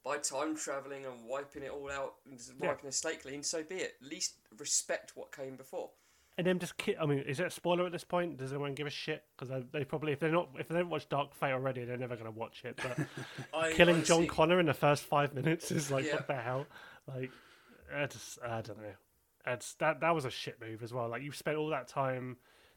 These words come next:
Speaker 2: building what you did in the first two
Speaker 1: Mm-hmm.
Speaker 2: films and through Christian Bale and that one other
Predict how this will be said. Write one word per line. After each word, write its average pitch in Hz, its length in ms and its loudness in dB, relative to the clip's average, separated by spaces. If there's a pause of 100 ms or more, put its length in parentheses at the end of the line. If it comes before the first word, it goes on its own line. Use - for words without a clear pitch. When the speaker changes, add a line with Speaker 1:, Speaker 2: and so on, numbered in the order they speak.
Speaker 2:
building 120 560 0 (120)
what 120 200 -6
you 120 80 -10
did 120 260 0
in 113 180 -2
the 113 80 -6
first 120 360 -2
two 131 100 0
Speaker 1:
Mm-hmm. 120 100 -4
Speaker 2:
films 131 460 -2
and 110 340 -6 (1000)
through 135 600 2 (300)
Christian 127 460 -2
Bale 123 540 2
and 117 200 -4 (140)
that 120 240 -2 (120)
one 120 320 -2
other 110 220 -2